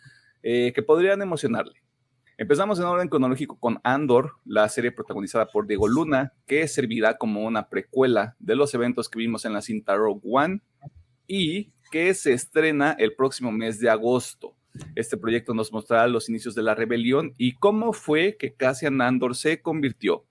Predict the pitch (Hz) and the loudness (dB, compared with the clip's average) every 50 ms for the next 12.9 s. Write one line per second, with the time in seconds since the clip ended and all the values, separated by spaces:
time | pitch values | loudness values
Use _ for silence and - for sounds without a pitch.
0 | _ - 113 120 120 113 104 107 113 120 117 113 110 - - 104 - 101 95 90 | _ -2 0 2 2 2 0 -2 -2 -4 -4 -6 -8 -10 -10 -10 -6 -4 -4 -4
1 | 95 101 - 107 107 101 90 - - - - 104 101 101 95 - - - - - | -4 -6 -8 -8 -6 -6 -6 -8 -8 -8 -6 -6 -6 -6 -8 -10 -12 -14 -18 -20
2 | _ _ _ - - - - - - - - - - - - - - - - - | _ _ _ -20 -20 -20 -20 -20 -20 -20 -20 -20 -20 -20 -20 -20 -20 -20 -18 -18
3 | - - _ - - 82 - - - - - - - - - - - - 427 - | -18 -18 _ -12 -12 -10 -10 -10 -12 -12 -12 -14 -14 -14 -16 -16 -16 -18 -18 -18
4 | - - - - - _ _ _ _ _ _ - - - - - 135 127 135 - | -18 -18 -18 -20 -20 _ _ _ _ _ _ -20 -20 -12 -4 -2 0 2 2 6
5 | - 143 131 127 123 120 113 127 131 143 143 127 107 104 117 165 196 214 - 208 | 6 6 6 6 2 0 0 4 4 4 4 2 0 0 2 2 2 4 4 4
6 | 196 196 196 - _ _ _ _ _ _ _ _ _ _ _ _ _ _ _ _ | 4 4 2 -4 _ _ _ _ _ _ _ _ _ _ _ _ _ _ _ _
7 | _ _ _ - 113 131 135 131 135 139 135 131 - 120 - - 117 120 127 127 | _ _ _ -4 0 2 4 4 6 4 4 4 2 -4 -2 0 2 2 2 2
8 | 120 - 120 113 110 107 110 117 127 127 127 117 - 135 131 127 120 107 117 110 | 2 0 -4 -4 -2 -2 0 0 2 2 2 2 0 0 2 2 4 2 2 2
9 | 123 123 107 107 127 139 156 175 165 135 113 107 - - 123 127 123 113 - - | 2 0 0 0 0 0 0 0 0 -2 -2 -2 0 2 2 2 2 0 -4 -6
10 | - 107 98 92 90 85 - - 92 101 107 - 113 110 104 104 101 92 98 85 | -4 -2 -2 0 0 -2 -4 -6 -6 -6 -4 -4 -4 -2 0 -2 -2 -2 -4 -6
11 | 101 107 - 123 - - 104 101 95 95 - - - - - - _ _ _ _ | -6 -4 -4 -4 -4 -2 -4 -2 -2 -4 -6 -8 -12 -20 -20 -20 _ _ _ _
12 | _ _ - - - - - - - - - 98 - - - - - - | _ _ -20 -18 -18 -18 -20 -16 -10 -8 -6 -6 -6 -8 -8 -10 -12 -14